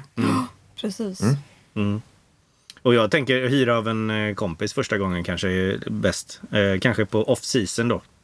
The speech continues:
Speaker 1: Eh,
Speaker 3: Mm.
Speaker 1: för att verkligen inte störa deras semester med husbilen. <laughs> Men,
Speaker 3: Mm.
Speaker 1: eh, ja, det tror jag är en bra grej för att testa det här.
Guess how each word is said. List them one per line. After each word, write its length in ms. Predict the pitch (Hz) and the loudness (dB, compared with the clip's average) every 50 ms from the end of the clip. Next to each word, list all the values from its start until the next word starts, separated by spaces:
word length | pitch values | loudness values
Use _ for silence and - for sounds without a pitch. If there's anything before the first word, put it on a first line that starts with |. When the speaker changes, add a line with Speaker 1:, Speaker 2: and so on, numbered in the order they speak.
| - 104 | -2 0
Speaker 1:
Eh, 500 | 98 95 95 92 92 - 53 - - 85 | 0 0 0 0 -2 -4 -4 -2 2 2
Speaker 3:
Mm. 140 | 95 110 - - - - | 2 2 2 -2 -8 -4
Speaker 1:
för 140 | - 104 | 0 0
att 140 | 95 92 - | 0 2 2
verkligen 400 | 95 90 - 95 90 87 87 87 - - - - _ _ _ _ _ _ _ _ _ _ _ - | 0 0 0 0 -2 -2 -2 -4 -6 -12 -20 -20 _ _ _ _ _ _ _ _ _ _ _ -12
inte 200 | 95 92 - 95 | -10 -8 -8 -6
störa 280 | - - 92 85 82 | -2 0 0 0 0
deras 340 | 78 92 78 71 67 101 - | 0 -2 -4 -2 -4 -2 0
semester 360 | - 180 170 120 - - - | 2 2 2 0 -2 -4 -4
med 100 | 87 80 | -4 -2
husbilen. 340 | 78 - - - - - - - - - - - 147 - | -4 -6 -6 -8 -10 -12 -12 -14 -16 -4 0 2 2 2
<laughs> 280 | - - - 202 - | 0 -4 -6 -6 -2
Men, 220 | - 127 120 113 104 104 | 0 2 4 4 4 4
Speaker 3:
Mm. 0 | |
Speaker 1:
eh, 320 | 104 101 98 95 98 101 - | 4 2 2 2 0 2 2
ja, 220 | 107 113 123 143 - _ _ _ | 2 2 2 0 -4 _ _ _
det 160 | - 123 123 117 | 0 2 2 2
tror 180 | - 117 98 | 2 0 0
jag 140 | 90 90 90 | 2 2 0
är 60 | 90 | 0
en 80 | 90 90 | 0 -2
bra 120 | 87 85 | -2 -2
grej 160 | 87 87 80 | -2 -2 -4
för 120 | 82 - 101 | -2 -2 -2
att 100 | 95 - | 0 0
testa 280 | 98 - - - - | -2 -4 -4 -4 -2
det 60 | 90 95 | -2 0
här. 140 | 95 85 | 0 -2